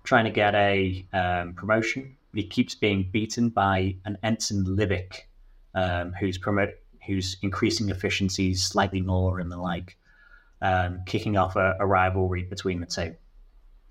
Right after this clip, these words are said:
Um, we find out Rutherford has turned down promotions in the past so he can stay close to Tendi.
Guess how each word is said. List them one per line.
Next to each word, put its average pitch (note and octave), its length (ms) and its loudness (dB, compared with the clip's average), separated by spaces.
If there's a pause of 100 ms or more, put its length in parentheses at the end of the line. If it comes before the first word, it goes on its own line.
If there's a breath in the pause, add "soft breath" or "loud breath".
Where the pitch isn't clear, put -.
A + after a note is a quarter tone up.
(360 soft breath)
Um, F#2 480 2
we A2 140 2
find A2 320 4
out G2+ 260 6
Rutherford G#2 500 0
has F#2+ 340 2
turned G#2+ 300 0
down G2+ 200 6
promotions G2 520 0
in F#2 60 -4
the F#2 60 -2
past A2+ 340 2
so F#2 180 0
he F#2+ 180 -4
can F2 340 -4
stay F2+ 360 -2
close G#2+ 340 -2
to - 80 -8
Tendi. A#2 420 2